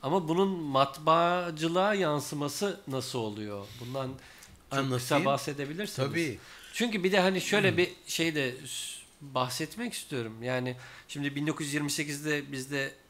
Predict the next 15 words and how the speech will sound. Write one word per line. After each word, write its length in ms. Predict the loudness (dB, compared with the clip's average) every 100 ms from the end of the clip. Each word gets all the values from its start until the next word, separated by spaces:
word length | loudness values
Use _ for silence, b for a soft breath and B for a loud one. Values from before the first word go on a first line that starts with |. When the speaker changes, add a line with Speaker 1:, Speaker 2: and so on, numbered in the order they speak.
| _ 0
Speaker 1:
alfabe 600 | 0 2 2 2 2 0
değişiyor 540 | 0 0 -2 -4 -6 -6
ama 320 | -4 -4 -4 -8 B B B B B B B B B _ _ -6
ben 220 | -6 -6 -6
tesadüfen 680 | -2 0 2 0 -2 -4 -2
bambaşka 480 | -2 -2 -4 -4 -8
bir 100 | -8
konuyla 400 | -6 -4 -2 -4
alakalı 420 | -4 -6 -8 -6 -4
araştırma 500 | -6 -8 -10 -8 -6
yaparken 540 | -6 -6 -8 -6 -8
fark 380 | -4 -4 -4 -8
ettim 360 | -14 -12 -12
ki 260 | -8 -8 -8 B B B B B -8
Japonya'da 920 | -2 -2 0 2 2 2 0 -4